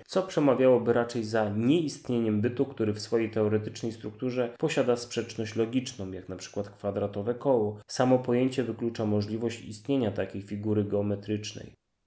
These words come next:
Popularnym przykładem argumentu przemawiającego za wewnętrzną sprzecznością pojęcia Bóg jest atrybut wszechmocy.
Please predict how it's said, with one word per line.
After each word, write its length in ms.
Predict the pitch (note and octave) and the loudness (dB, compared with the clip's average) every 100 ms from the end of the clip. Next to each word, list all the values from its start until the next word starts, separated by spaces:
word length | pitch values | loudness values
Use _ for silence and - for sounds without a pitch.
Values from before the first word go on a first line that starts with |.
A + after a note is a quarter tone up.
| _ _ | _ _
Popularnym 540 | D#3 D#3 F3 F#3+ F#3 | 0 4 6 6 4
przykładem 460 | D#3+ - D#3 D3 C#3+ | 0 2 2 4 4
argumentu 560 | B2 A#2 A#2+ C3+ C3+ B2 | 2 2 6 6 4 -2
przemawiającego 800 | - A2+ A2 A2+ A2 G#2+ A2+ A2 | -2 -2 0 2 2 0 0 0
za 180 | G#2+ G2+ | 2 2
wewnętrzną 680 | G#2 G#2 A2 G#2+ - G#2 G#2 | 2 2 2 0 -2 -2 -2
sprzecznością 760 | - - F#2+ - E3+ F3 A2 | -6 -8 -6 -2 0 0 -4
pojęcia 440 | G#2 G#2 G#2 G#2 | -2 0 0 -2
Bóg 320 | G2 A2 C#3+ - | -2 0 -2 0
jest 280 | F#3+ G#3 - | 0 2 -2
atrybut 520 | C#3+ - A2+ G#2 G#2+ | -8 -2 -2 -2 -6
wszechmocy. 760 | - - G#2 A#2+ A#2+ - - | -8 -8 -6 2 2 2 -4